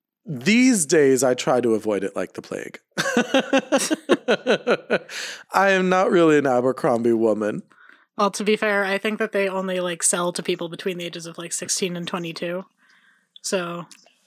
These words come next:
Speaker 1: I think it's, like, sixteen and sixteen and a half, if I'm <laughs> being honest.
Speaker 2: That's for sure.
Speaker 1: <laughs>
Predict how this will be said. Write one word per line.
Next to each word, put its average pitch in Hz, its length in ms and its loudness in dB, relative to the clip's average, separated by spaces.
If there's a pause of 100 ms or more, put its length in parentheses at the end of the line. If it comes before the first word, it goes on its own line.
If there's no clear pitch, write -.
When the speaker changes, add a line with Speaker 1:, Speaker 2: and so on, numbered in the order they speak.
Speaker 1:
I 147 80 0
think 214 180 0
it's, 233 120 2
like, 165 160 2
sixteen 120 640 0
and 110 140 -2
sixteen 110 460 -2
and 98 120 -2
a 95 60 -4
half, 117 400 -2
if 107 100 -4
I'm 143 180 2
<laughs> - 0 -
being 233 300 2
honest. - 640 -2
Speaker 2:
That's 202 200 0
for 196 160 2
sure. 180 140 -4
Speaker 1:
<laughs> 247 100 2